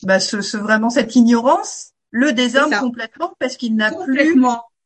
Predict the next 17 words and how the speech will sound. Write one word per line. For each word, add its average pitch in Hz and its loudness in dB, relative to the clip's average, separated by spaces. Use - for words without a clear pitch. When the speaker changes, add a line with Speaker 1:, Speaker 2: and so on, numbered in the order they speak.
Speaker 1:
il 226 -4
n'a 220 2
plus 311 -2
la 277 2
possibilité 240 -6
de 226 -6
se 202 -8
valoriser 214 -6
à 196 2
Speaker 2:
Ah 202 4
oui, 220 6
Speaker 1:
travers - 0
Speaker 2:
oui. 320 -12
Speaker 1:
notre 220 -4
Speaker 2:
C'est 262 -12
ça. 214 0
Speaker 1:
regard. 214 -10